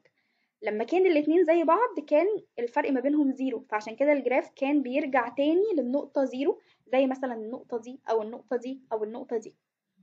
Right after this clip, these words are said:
طيب جميل. وبعدين بيقول لك the recording is considered biphasic.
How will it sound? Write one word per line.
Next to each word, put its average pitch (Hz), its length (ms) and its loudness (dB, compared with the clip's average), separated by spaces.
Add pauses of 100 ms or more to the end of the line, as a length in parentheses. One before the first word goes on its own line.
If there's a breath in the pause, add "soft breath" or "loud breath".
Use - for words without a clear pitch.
طيب 262 220 2
جميل. 233 320 -6 (640)
وبعدين 247 400 2
بيقول 311 260 4
لك 359 120 4
the 262 160 0
recording 294 580 0
is - 60 -18
considered 269 480 0
biphasic. 254 720 -2